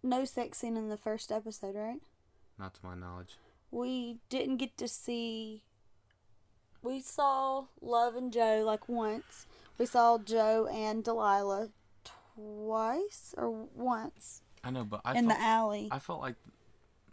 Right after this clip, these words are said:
Speaker 2: once.
Speaker 1: And then we got to see Love and Milo twice.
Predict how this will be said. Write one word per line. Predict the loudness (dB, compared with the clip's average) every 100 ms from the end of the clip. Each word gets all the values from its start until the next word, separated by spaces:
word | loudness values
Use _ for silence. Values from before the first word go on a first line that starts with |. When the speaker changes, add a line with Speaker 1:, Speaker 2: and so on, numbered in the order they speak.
| -20 _ -10
Speaker 2:
once. | -6 -6 -6 -12 -16 -16 -20 _ -6
Speaker 1:
And | 0
then | 2 2
we | 0
got | 4 2 2
to | -6
see | -4 -4 -2 -6 -10 _ -20 _ _ _ -6
Love | 4 6 8 6 0 -6
and | -4 0
Milo | 2 2 2 0 -2 -6
twice. | -2 0 0 -6 -10